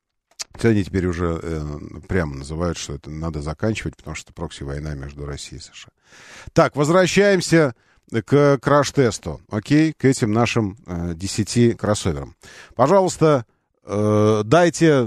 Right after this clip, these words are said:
дайте, дайте цифру, дайте массовость, давайте хотя бы две тысячи голосов сделаем. Щукин и всё. А, в телеге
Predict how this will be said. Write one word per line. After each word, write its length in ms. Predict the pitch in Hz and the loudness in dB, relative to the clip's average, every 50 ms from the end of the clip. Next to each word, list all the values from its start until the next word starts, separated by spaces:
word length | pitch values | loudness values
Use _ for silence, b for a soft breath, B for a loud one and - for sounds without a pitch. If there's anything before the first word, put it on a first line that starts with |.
| 98 92 - | -2 -8 -14
дайте, 520 | 92 95 127 151 147 131 123 - - 123 113 104 85 85 | -2 2 4 4 4 4 0 -2 -2 -2 -2 -2 -6 -8
дайте 420 | 90 95 127 131 123 - - 117 | -2 2 2 2 2 0 -2 -4
цифру, 640 | - - - 117 120 117 104 - - 85 80 73 - - - | -4 -2 0 2 2 2 2 0 -4 -8 -8 -8 -10 -14 -6
дайте 360 | 82 104 104 101 92 - 98 | -2 -2 -2 0 -2 -4 -4
массовость, 680 | 92 95 98 95 92 - - - 82 69 67 - - - | -2 0 0 0 0 -2 -6 -8 -10 -12 -12 -14 -14 -6
давайте 260 | 90 101 117 120 - | 0 0 0 0 2
хотя 280 | - - 127 - 147 139 | 2 0 2 2 2 0
бы 100 | 123 123 | 0 -2
две 240 | 117 113 120 139 135 | -2 2 2 2 2
тысячи 460 | - - 120 107 - 107 92 - 87 | 2 0 -2 -2 -2 -6 -8 -10 -10
голосов 520 | 82 85 95 92 90 85 - 95 85 76 76 | -8 -6 -4 -4 -4 -6 -6 -8 -8 -8 -10
сделаем. 560 | 71 71 80 92 95 92 87 71 64 62 - - | -10 -8 -4 -4 -2 -2 -4 -6 -10 -14 -16 -14
Щукин 460 | - - 127 139 - - 110 95 - - | -4 0 0 0 2 0 -2 -2 -2 -4
и 180 | - 101 107 113 | -2 -2 -2 -2
всё. 500 | - - - - 90 82 76 69 67 - _ _ _ | -2 -6 -8 -6 -6 -6 -6 -6 -10 -14 _ _ _
А, 560 | - 78 80 80 80 80 80 80 78 78 78 | -12 -10 -8 -6 -6 -6 -6 -6 -6 -6 -6
в 100 | 76 - | -8 -8
телеге 540 | - - 95 92 107 127 139 123 98 90 76 | -6 -6 -2 2 4 4 4 2 0 -2 -4